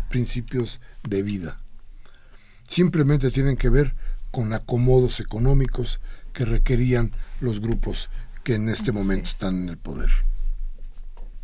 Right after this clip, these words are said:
Speaker 1: Así se llegó hasta la idea de Miguel Ángel Mancera, porque de él viene la idea, de crear eso que se decía que era el cuarto polo, ¿no?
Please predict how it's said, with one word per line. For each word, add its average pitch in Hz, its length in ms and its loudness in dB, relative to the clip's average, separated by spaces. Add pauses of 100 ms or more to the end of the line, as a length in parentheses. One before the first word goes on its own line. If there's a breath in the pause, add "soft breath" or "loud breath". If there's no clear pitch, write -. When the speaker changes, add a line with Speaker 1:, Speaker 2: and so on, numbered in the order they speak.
(920 soft breath)
Speaker 1:
Así 143 200 -2
se 160 160 2
llegó 151 400 4 (600)
hasta - 260 -6
la 113 120 0
idea 123 380 6
de 117 80 0
Miguel 107 280 0
Ángel 113 280 -4
Mancera, 110 560 -6 (2250 soft breath)
porque - 260 -6
de 107 160 -2
él 107 100 -4
viene 101 320 -6
la 92 80 -8
idea, 92 460 -8 (1080 soft breath)
de 110 180 -6
crear 131 320 2
eso 131 260 0
que 113 160 -4
se 110 180 -4
decía 117 360 -4
que 131 100 -4
era 127 80 2
el 117 80 -2
cuarto 123 360 -4
polo, 120 380 -2
¿no? 98 160 -6